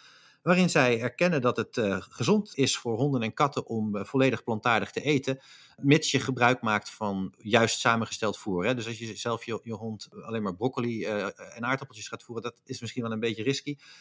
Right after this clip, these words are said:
Maar ja, ze kunnen daar, daar zul je het met, eh, met Monbiot ook vast over hebben gehad. Ze kunnen tegenwoordig erg veel. En die stofjes die een hond, eh, of een kat alleen maar uit vlees kunnen halen, die kunnen we tegenwoordig ook, eh,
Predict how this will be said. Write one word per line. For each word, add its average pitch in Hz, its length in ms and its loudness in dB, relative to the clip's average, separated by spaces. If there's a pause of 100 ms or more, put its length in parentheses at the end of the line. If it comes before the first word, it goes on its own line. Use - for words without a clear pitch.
(220)
Maar 139 220 6
ja, 131 100 6
ze - 140 0
kunnen 143 240 2
daar, 123 260 0
daar 120 180 4
zul 131 100 2
je 135 100 4
het 127 100 0
met, 127 240 -4
eh, 120 140 2
met 117 220 0
Monbiot 143 500 6
ook 135 140 2
vast 131 240 -2
over 107 240 -2
hebben 101 180 -2
gehad. 107 260 -4
Ze - 120 -10
kunnen 165 300 0
tegenwoordig 113 760 -2
erg 139 320 0
veel. 131 400 0 (460)
En 120 300 0
die 127 100 2
stofjes 135 480 2
die 113 280 -4
een 113 200 -2
hond, 131 280 0
eh, 120 260 -6 (100)
of 113 120 -8
een 113 80 -8
kat 127 220 2
alleen 135 240 4
maar 131 100 4
uit 110 200 -4
vlees 147 320 2
kunnen 101 240 -2
halen, 90 340 -2
die 117 100 -10
kunnen 117 240 -2
we 101 60 -2
tegenwoordig 98 580 -6
ook, 107 320 -6
eh, 85 180 0